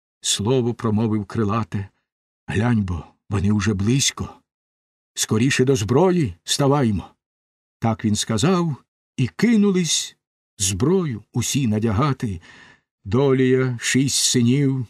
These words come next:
та ще четверо круг Одіссея, разом із ними й Лаерт, і Долій у зброї вдягнулись, хоч і давно вже сиві обидва бійці мимоволі. А після того, як тіло блискучою міддю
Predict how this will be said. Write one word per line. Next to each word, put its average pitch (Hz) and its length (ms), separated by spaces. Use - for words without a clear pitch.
та 120 100
ще 127 200
четверо 131 600
круг 120 300
Одіссея, 143 720
разом 143 400
із 135 180
ними 147 320
й 147 60
Лаерт, 151 960
і 147 120
Долій 180 580
у 190 100
зброї 170 580
вдягнулись, 160 960
хоч 123 180
і 123 60
давно 123 420
вже 120 240
сиві 151 840
обидва 127 580
бійці 127 640
мимоволі. 131 800
А 123 60
після 127 380
того, 123 320
як 117 200
тіло 131 500
блискучою 117 800
міддю 139 540